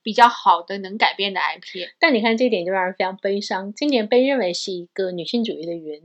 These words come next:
Speaker 2: 年，但实际上你会回溯到创作的源头，发现女频反而是一个力量不那么强的。当然，其实诞生了一个文是我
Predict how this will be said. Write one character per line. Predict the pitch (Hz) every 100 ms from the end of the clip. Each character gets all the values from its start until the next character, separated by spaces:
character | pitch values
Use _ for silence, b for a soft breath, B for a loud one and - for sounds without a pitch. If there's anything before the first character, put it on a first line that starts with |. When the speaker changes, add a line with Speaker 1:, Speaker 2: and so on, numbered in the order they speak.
| 185
Speaker 2:
年， | 170 - B B -
但 | 277
实 | - 208
际 |
上 | 240 240
你 | 165
会 | 151 208
回 | 180 - 160 170
溯 | - 254 208
到 | 196 202 185 165 - b -
创 | - 226
作 | 208
的 | 185
源 | 175 165 185
头， | 190 170
发 | -
现 | 214 208
女 | 196
频 | - 175 196
反 | 175 165
而 | 165 185
是 | 254
一 | 269 220
个 | 220 214 185 - B B B B -
力 | 285 277
量 | 240 214 -
不 | 185
那 | 294
么 | 269
强 | 226 - 220 - 170
的。 | 165 -
当 | 302
然， | 339 B -
其 | 320
实 | 359
诞 | 392 359
生 | 277 254
了 | 208
一 |
个 | 196 202
文 | 190 208
是 |
我 | 220 202 175